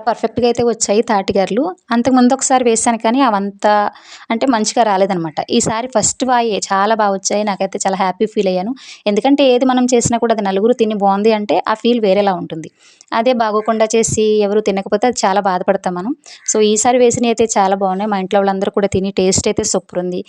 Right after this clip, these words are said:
ఒక గారు కూడా విరగకుండా వచ్చిందండి, అదైతే చాలా హ్యాపీ ఫీల్ అయ్యాను నేను. So, అందరూ కూడా తిని చాలా బాగుందని అయితే చెప్పారు. So, చాలా ఈజీ అయితే అని అనిపించింది నాకు. మనం తాటి గుజ్జు తీయడం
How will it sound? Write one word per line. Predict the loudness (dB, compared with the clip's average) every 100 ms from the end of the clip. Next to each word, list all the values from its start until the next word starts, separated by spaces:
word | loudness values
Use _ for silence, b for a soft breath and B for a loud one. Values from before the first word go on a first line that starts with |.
| B B
ఒక | -6 -4
గారు | 0 0 0
కూడా | 0 0 0
విరగకుండా | 0 0 0
వచ్చిందండి, | 0 -2 -6 -4 0
అదైతే | 0 0 0 2
చాలా | 2 2
హ్యాపీ | 0 -2 -2
ఫీల్ | 0
అయ్యాను | 0 -2
నేను. | -4 -6 -8 b b -8
So, | -2
అందరూ | 0 0 0
కూడా | 2 0
తిని | 0 -2 0
చాలా | 0
బాగుందని | 0 -2 -4 -6
అయితే | -6
చెప్పారు. | -6 -8 -8 -10 -10 -14 -10
So, | -8 -2
చాలా | 0 2 4 4
ఈజీ | 4 2
అయితే | 2 0
అని | 0
అనిపించింది | 0 -2 -2 -2 -4
నాకు. | -2 -4 b b b -4
మనం | 0 2
తాటి | 2 0 2 0
గుజ్జు | 0
తీయడం | 0 2 2